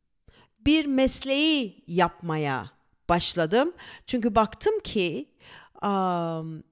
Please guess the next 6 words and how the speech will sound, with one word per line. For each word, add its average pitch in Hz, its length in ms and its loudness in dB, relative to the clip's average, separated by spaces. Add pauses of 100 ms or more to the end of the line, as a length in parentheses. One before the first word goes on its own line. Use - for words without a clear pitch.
(140)
insanların, 247 1160 0 (720)
e, 175 480 -8 (140)
temelinde 254 1040 2 (2750)
başka 240 340 2
şeyler 160 440 0
yatıyor. - 480 -14